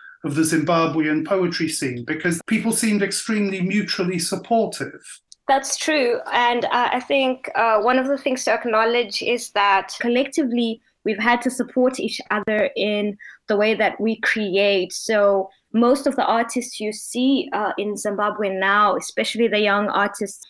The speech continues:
Speaker 2: who are part of my generation, are young people who've had to pioneer and forge forward when, uh, those that had gone before us, uh,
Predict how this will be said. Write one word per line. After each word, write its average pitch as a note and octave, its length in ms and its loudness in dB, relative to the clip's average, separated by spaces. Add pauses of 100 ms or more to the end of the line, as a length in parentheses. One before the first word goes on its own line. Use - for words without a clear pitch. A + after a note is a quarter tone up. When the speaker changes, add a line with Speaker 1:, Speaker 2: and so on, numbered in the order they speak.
(120)
Speaker 2:
who A3 80 2
are G3 100 0
part G#3+ 240 2
of A3+ 80 2
my G#3+ 160 4
generation, G3+ 680 0
are F#3+ 100 -2
young G#3+ 260 2
people A#3+ 360 0
who've G#3 120 -6
had A3 380 0
to A#3 100 -4
pioneer A3+ 720 0 (380)
and A3+ 180 0
forge C4+ 340 2
forward G3+ 520 0
when, G3+ 420 0
uh, F#3 300 0 (460)
those B3+ 260 4
that A3+ 140 2
had F#3+ 140 -2
gone G#3+ 260 2
before A3 420 0
us, G#3+ 300 -2
uh, F#3+ 320 2